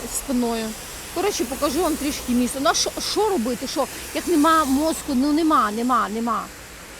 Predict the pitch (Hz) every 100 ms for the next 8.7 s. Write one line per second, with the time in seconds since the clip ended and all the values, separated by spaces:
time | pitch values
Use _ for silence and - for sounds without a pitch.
0 | - - - 339 254 330 262 185 - -
1 | - - 294 - - 196 302 359 370 -
2 | 285 330 277 254 285 - 311 233 214 247
3 | 302 - - 294 302 302 233 269 - 262
4 | 233 - 214 208 185 - - 277 302 320
5 | 247 330 - - - 285 269 311 302 254
6 | 226 262 262 - 269 285 269 247 - -
7 | - 254 - 277 262 262 254 240 277 -
8 | 285 - 254 233 254 233